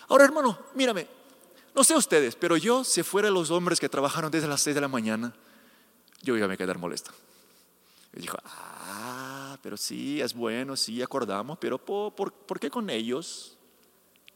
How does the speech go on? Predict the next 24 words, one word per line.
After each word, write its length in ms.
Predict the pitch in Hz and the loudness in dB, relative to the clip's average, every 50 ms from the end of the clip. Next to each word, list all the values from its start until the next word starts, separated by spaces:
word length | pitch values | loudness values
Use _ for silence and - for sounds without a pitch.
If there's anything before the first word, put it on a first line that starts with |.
| _ | _
tiene 220 | - 143 139 143 135 | -4 -4 -2 -2 -2
toda 240 | - 139 139 139 | 0 2 2 2
esa 200 | 156 170 - 180 | 2 0 -2 -2
gracia 480 | 175 - - 110 110 - - 156 151 - - - - - - - - - - - - - | -2 -2 -2 -2 -2 -2 -4 -4 -6 -8 -10 -14 -20 -20 -20 -20 -20 -20 -20 -20 -8 -6
y 80 | 320 - | -4 -2
conmigo 420 | - 302 285 277 294 277 269 277 | 0 0 0 2 2 0 0 0
no?" 380 | 285 302 302 330 349 349 381 427 - - - - - - - - - - - - - - - - | -2 -2 -4 -6 -6 -8 -10 -14 -16 -20 -20 -20 -20 -20 -20 -20 -20 -20 -20 -20 -20 -20 -10 -2
Iba 220 | - 233 254 240 | 4 6 6 6
a 40 | - | 6
quedar 240 | - 185 160 147 147 | 6 4 2 2 2
pensando 460 | - 139 127 - 127 117 107 101 92 | 0 0 0 0 0 0 0 -2 -2
eso, 180 | 87 - - - | 0 -2 -2 0
¿no? 160 | 139 - - - - - - - - - - - - - - - _ _ _ _ _ _ _ _ | -2 -2 -2 -4 -12 -20 -20 -18 -18 -18 -20 -20 -20 -20 -20 -20 _ _ _ _ _ _ _ _
La 120 | - 254 277 | 2 4 6
mayoría 560 | 277 285 277 269 262 254 269 285 277 247 226 | 6 8 8 8 8 8 8 10 10 10 10
de 80 | 220 | 10
los 760 | 202 196 190 175 - - - - - - - - - - - - - - - - - - - - - - _ _ _ _ _ _ _ _ _ _ _ _ _ _ _ _ _ _ _ _ _ _ _ _ | 8 6 6 6 4 2 2 2 0 0 -2 -2 -4 -4 -6 -10 -14 -20 -20 -20 -20 -20 -20 -20 -20 -20 _ _ _ _ _ _ _ _ _ _ _ _ _ _ _ _ _ _ _ _ _ _ _ _
teólogos, 680 | - 151 147 156 156 139 120 110 104 104 104 107 - - | 2 4 6 8 8 8 6 6 4 2 0 -2 -2 -2
de 80 | - 107 | 0 2
los 160 | 117 117 127 | 2 2 2
maestros, 840 | 127 117 113 127 135 139 139 - - - 101 104 104 - - - - | 4 4 6 6 6 6 4 2 0 -2 -2 -4 -2 -2 -4 -6 -4
dicen 360 | - 196 185 - 202 196 185 175 | -2 0 2 2 2 2 0 -2
que 240 | - 190 185 185 - | 0 0 0 2 2
este, 560 | - 254 262 - - - - 226 220 214 - | 2 4 4 4 4 2 0 -2 -2 -2 -4